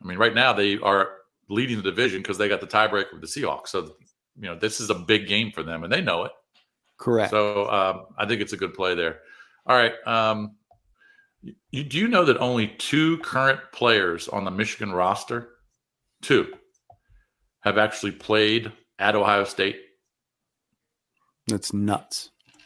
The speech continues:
Speaker 1: Think about that.
Speaker 2: It's lunacy.
Speaker 1: They, two of their, two of their, call it eighty-five players have actually played a game at Ohio State, because when that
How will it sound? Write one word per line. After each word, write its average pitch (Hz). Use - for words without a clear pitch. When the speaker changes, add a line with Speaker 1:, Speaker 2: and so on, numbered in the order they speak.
Speaker 1:
Think 143
about 101
that. 87
Speaker 2:
It's -
lunacy. 139
Speaker 1:
They, -
two 202
of 135
their, 120
two 190
of 123
their, 120
call 123
it 117
eighty-five 120
players 87
have 104
actually 104
played 101
a 101
game 95
at 104
Ohio 95
State, 92
because 92
when 101
that 95